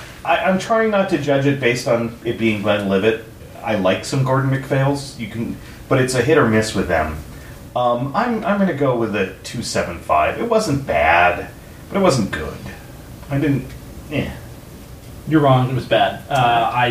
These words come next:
Speaker 2: I didn't care for it. Uh, it was palatable though, which i-, is an improvement over some things we've had, but I can't give it more than a two two five.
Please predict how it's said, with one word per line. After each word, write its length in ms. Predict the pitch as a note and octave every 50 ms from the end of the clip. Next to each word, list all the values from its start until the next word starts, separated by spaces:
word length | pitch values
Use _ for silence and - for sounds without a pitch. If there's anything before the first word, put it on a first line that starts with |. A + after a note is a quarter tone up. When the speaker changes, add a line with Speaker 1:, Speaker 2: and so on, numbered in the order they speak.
| A#2+ A#2+
Speaker 2:
I 120 | B2+ C3 C3 B2
didn't 160 | A2+ A2+ G#2
care 220 | - A#2+ A2+ A2+ A2
for 220 | A#2+ A#2 A2+ A2
it. 100 | G#2+ G#2+ - - - - - - - - - -
Uh, 600 | - - - - F3+ - F3+ F3+ F3 E3 D3+ - - -
it 160 | - - - E3+
was 200 | F3 D#3 C3 C3+
palatable 720 | - - - - B3 A3 G#3+ G3 F#3 E3+ D3 D3 C#3+ C#3
though, 320 | C3+ C3 C3 C3 B2+ B2+ B2+
which 380 | B2 B2+ B2 A#2+ - - -
i-, 40 | - - B2+ C3+ - -
is 140 | D#3 C3+ C3
an 80 | B2+
improvement 500 | B2+ B2 - - D3+ C3 C3 C3 B2+ B2
over 300 | B2 B2 C3 B2 A#2+ A2+ A2
some 260 | - C#3 C3+ C3+ C3+
things 200 | C#3 C3+ C3+ C3+
we've 120 | C3 A2+
had, 240 | - A#2 A2+ A2+ A2
but 100 | A#2 -
I 100 | G#2 A2
can't 240 | A2 - A#2+ G#2+ G2+
give 100 | G2 G2+
it 60 | G#2
more 180 | G#2 G2 G2 G2
than 100 | G2 F#2+
a 80 | F#2 -
two 180 | - - F#2 -
two 140 | - F#2 -
five. 400 | - E2 E2+ F2+ F2+ - -